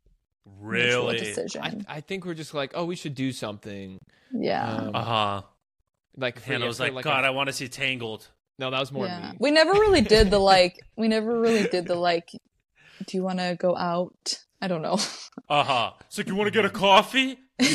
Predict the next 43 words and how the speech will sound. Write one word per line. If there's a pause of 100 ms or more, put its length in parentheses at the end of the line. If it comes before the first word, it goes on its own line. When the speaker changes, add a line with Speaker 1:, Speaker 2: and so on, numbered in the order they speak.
Speaker 2:
didn't,
Speaker 1:
<laughs>
Speaker 2:
you
skipped
that.
You
already
had
Speaker 1:
Yeah.
Speaker 2:
a
Speaker 3:
Because
Speaker 2:
relationship,
Speaker 3:
we're
Speaker 2:
right? (280)
Speaker 3:
friends.
Speaker 1:
We'd
already
been
Speaker 2:
Yeah.
Speaker 1:
hanging
out
and
stuff,
you
know? (520)
Speaker 2:
So
this
was
the
first
time
you
guys
hung
out
alone? (300)
Speaker 1:
Yeah. (120)
How
did
we
get
to
here?